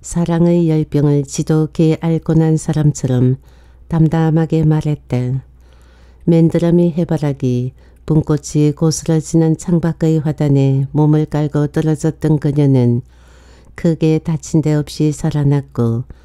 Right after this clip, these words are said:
화단가의 돌덩이에 부딪힌 다리만 부러진 것이었대. 사소한 다툼에도 살이 내리면 큰일을 당한다더니 그때 내 손에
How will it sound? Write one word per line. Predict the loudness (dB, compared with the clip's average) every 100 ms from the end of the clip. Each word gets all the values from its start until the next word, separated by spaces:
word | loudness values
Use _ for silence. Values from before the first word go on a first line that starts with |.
| -20 -20 -20 -20 -8
화단가의 | -4 0 0 0 0 -2
돌덩이에 | 0 -2 0 0 2 0
부딪힌 | -2 -4 -4 -2 -2 0
다리만 | -2 0 0 2 2
부러진 | 0 -2 -2 0 0 0
것이었대. | -2 -2 -4 -4 -6 -6 -4 -6 -8 -18 -20 -20 -20 -20 -20 -20 -20 -20 -20 -20 _ -20 -20 -18
사소한 | -6 -4 -4 -2 0 2
다툼에도 | 0 -2 2 2 2 0 -2 -4
살이 | -4 -4 0 2
내리면 | 2 2 2 2 0
큰일을 | 0 2 2 2 0
당한다더니 | 0 0 2 0 0 0 2 2 0 -6 -20 -20 -20 -20 -20 -4
그때 | -4 -2 -2 0
내 | 2 2
손에 | 2 2 2 2